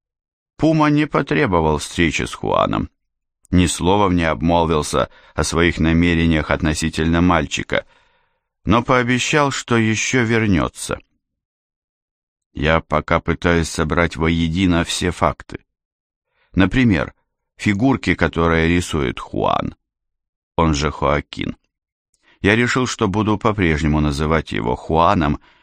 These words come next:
чтобы не вносить в его мысли разлада. Могут и изображать вовсе не обезьян-ревунов, а солдат из Кампо-Алегре, профессиональных палачей.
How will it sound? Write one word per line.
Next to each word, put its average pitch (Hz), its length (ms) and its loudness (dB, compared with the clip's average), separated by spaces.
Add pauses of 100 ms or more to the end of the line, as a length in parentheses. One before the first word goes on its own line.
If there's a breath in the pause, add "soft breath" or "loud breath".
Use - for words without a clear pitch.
(140 soft breath)
чтобы 104 320 0
не 110 100 4
вносить 110 480 0
в - 60 -6
его 87 200 2
мысли 90 600 0
разлада. 87 720 0 (1300)
Могут 147 340 2
и 165 60 2 (100)
изображать 147 440 0
вовсе 147 400 0
не 165 120 2
обезьян-ревунов, 92 1080 2 (760)
а 78 120 -2
солдат 87 540 2
из 95 180 0
Кампо-Алегре, 98 1200 0 (1000)
профессиональных 85 960 0
палачей. 85 600 -2